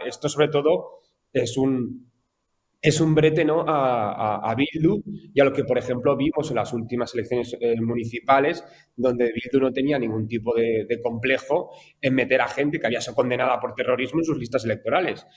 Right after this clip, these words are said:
Entonces, ahora que estamos en unos días de ablanqueamiento absoluto de Bildu, eh, decía el Pachi López de, en el debate de, de esta mañana que poco más que Bildu, no es ni heredero de eta y es poco más que,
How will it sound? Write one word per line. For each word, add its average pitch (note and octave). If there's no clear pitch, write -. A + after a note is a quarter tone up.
Entonces, C#3+
ahora D3+
que D#3
estamos D3+
en A#2+
unos B2
días D3+
de C3+
ablanqueamiento C3
absoluto C#3
de B2+
Bildu, D#3+
eh, A#2
decía B2+
el A#2+
Pachi C#3+
López D3
de, A#2+
en A#2
el A2+
debate A#2
de, A#2+
de C3
esta C3
mañana C3+
que B2
poco B2+
más D3+
que B2
Bildu, D3
no A#2+
es A#2+
ni D3+
heredero C3
de C#3
eta C#3+
y A#2+
es A#2+
poco B2+
más C#3
que, A2+